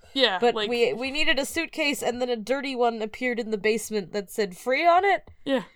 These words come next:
Speaker 1: yeah.
Speaker 2: Same as we needed a frying pan, and then two days later there was just a box of them in
Speaker 1: It's
Speaker 2: the basement that said "free."
Speaker 1: genuinely unsettling how the
Speaker 2: The
Speaker 1: basement
Speaker 2: basement giveth, and the
Speaker 1: then
Speaker 2: basement
Speaker 1: basement taketh
Speaker 2: can
Speaker 1: away.
Speaker 2: taketh away.
Speaker 1: Yeah,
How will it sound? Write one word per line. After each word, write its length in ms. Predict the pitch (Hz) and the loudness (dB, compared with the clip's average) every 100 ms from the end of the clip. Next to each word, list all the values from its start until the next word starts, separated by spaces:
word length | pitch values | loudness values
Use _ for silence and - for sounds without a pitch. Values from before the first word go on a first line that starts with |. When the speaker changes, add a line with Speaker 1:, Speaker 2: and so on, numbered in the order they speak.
| - - | -12 -4
Speaker 1:
yeah. 140 | 240 | 0
Speaker 2:
Same 160 | 339 403 | 4 4
as 120 | 330 | 4
we 120 | 359 | 2
needed 240 | 370 339 339 | 2 2 0
a 40 | |
frying 400 | - 359 381 311 | 6 8 8 6
pan, 280 | 262 214 208 | 2 4 2
and 100 | 214 | -2
then 100 | 220 | -4
two 160 | 311 | -6
days 220 | 285 294 247 | -6 -6 -4
later 260 | 285 262 | -4 0
there 120 | 208 | 2
was 120 | 208 220 | 2 0
just 200 | 240 214 | -4 -2
a 20 | |
box 400 | 220 247 247 - | 6 6 4 -4
of 60 | |
them 100 | 233 | -2
in 40 | 285 | -2
Speaker 1:
It's 100 | 208 | 0
Speaker 2:
the 40 | |
basement 360 | 208 226 - 190 | 0 0 -4 -8
that 40 | 175 | 2
said 180 | 269 254 | 4 4
"free." 100 | 254 | 4
Speaker 1:
genuinely 440 | 226 220 220 214 | 4 2 0 -4
unsettling 680 | 196 202 - 208 196 185 175 | -6 -6 -4 -2 0 -2 -2
how 140 | 185 | -4
the 100 | 185 185 | -4 -4
Speaker 2:
The 60 | |
Speaker 1:
basement 380 | 185 185 196 202 | -4 -2 0 4
Speaker 2:
basement 580 | 240 262 - 262 254 - 240 | 4 2 0 -2 -2 -6 -2
giveth, 480 | 269 262 302 - - | -2 0 -4 -4 0
and 160 | 233 | 2
the 60 | 233 | 2
Speaker 1:
then 60 | 214 | 2
Speaker 2:
basement 480 | 254 196 254 262 | 2 0 -2 -8
Speaker 1:
basement 0 | |
taketh 340 | - 208 269 269 | -6 0 2 0
Speaker 2:
can 100 | 170 | -4
Speaker 1:
away. 320 | 196 196 165 | -8 -8 -8
Speaker 2:
taketh 420 | - 208 202 208 220 | 0 0 2 -2 -2
away. 520 | 208 185 175 180 180 - - - | -2 -2 -2 -4 -8 -18 -20 -10
Speaker 1:
Yeah, 320 | 262 262 202 | -4 -2 -2